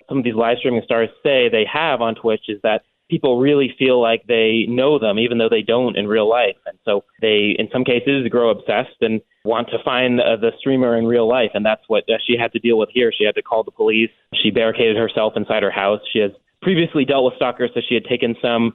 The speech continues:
measures to be safe in terms of, uh, protection for herself. But she said it was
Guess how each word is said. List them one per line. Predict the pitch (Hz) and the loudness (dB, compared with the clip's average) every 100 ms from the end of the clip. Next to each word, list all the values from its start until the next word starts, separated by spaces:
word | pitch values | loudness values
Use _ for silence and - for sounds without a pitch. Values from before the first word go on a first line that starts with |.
| _ | _
measures | 110 120 120 117 113 - | -2 0 0 0 -2 -4
to | |
be | 117 107 | -2 0
safe | 127 117 113 | 2 0 0
in | 113 | -4
terms | 117 104 | -2 -2
of, | 107 101 | -4 -2
uh, | 110 95 95 - - | 0 2 0 -4 -8
protection | 123 127 131 117 | -4 -2 0 0
for | 120 | 0
herself. | 110 104 113 110 - | -2 -2 0 -2 -2
But | 110 - _ - | -6 -6 _ -12
she | - 110 | -6 -2
said | 123 | 0
it | |
was | 120 | -2